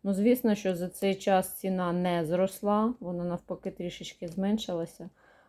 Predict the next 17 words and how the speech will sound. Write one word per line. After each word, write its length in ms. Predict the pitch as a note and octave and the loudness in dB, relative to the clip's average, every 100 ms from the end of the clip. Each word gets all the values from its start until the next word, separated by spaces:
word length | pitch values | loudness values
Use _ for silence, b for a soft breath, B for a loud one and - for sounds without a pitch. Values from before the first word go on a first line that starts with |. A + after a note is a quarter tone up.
| b | b
але 180 | E3+ F3+ | -4 -2
він 240 | F3+ F#3 F3+ | 0 0 0
їх 320 | F3+ F#3 F3 | 0 0 -2
же 300 | E3 F3+ F3 | 0 2 2
купував 800 | - F3 - F3 F#3 F#3 F3 - - _ _ _ _ _ _ _ _ | 0 -8 -6 0 4 4 2 -6 -20 _ _ _ _ _ _ _ _
не 140 | F3+ | -4
з 80 | E3+ | 0
метою 420 | F#3 F3 G3 G#3+ | 0 0 0 2
носити. 720 | F#3 E3+ D#3+ - D#3+ - D#3+ E3 - _ _ _ _ - _ _ _ _ _ _ _ _ _ _ _ _ _ _ _ _ _ _ _ _ _ _ _ _ _ _ _ b b b _ F3 | 2 -2 -6 -10 -10 -8 -12 -12 -16 _ _ _ _ -20 _ _ _ _ _ _ _ _ _ _ _ _ _ _ _ _ _ _ _ _ _ _ _ _ _ _ _ b b b _ -8
А 20 | |
вони 300 | E3 F3+ G3+ | -2 0 0
б 100 | G#3 | 0
мені 280 | F#3 F3+ F#3+ | -2 0 -2
сюди 300 | - E3 F3+ | -6 -6 -8
дуже 320 | E3+ F3 F3+ | -6 -4 -2
гарно 420 | F3 E3+ E3 F3 | -2 -2 -2 -6
підійшли. 760 | - D#3+ E3 E3+ - D#3 D#3 | -8 -12 -10 -10 -12 -10 -10